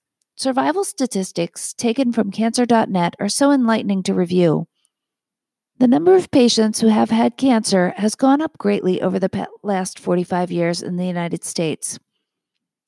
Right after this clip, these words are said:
In nineteen seventy-one, there were three million people with cancer.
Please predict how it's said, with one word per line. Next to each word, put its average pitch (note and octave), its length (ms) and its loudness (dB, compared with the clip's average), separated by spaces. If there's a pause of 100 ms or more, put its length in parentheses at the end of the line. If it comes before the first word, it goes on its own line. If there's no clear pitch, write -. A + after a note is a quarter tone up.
In A#3 160 2
nineteen D4+ 460 -2
seventy-one, G3 600 0
there F#3 120 0
were G#3 220 0
three C4 280 -4
million B3 380 2
people G3+ 320 -4
with F3+ 160 -2
cancer. E3+ 580 -6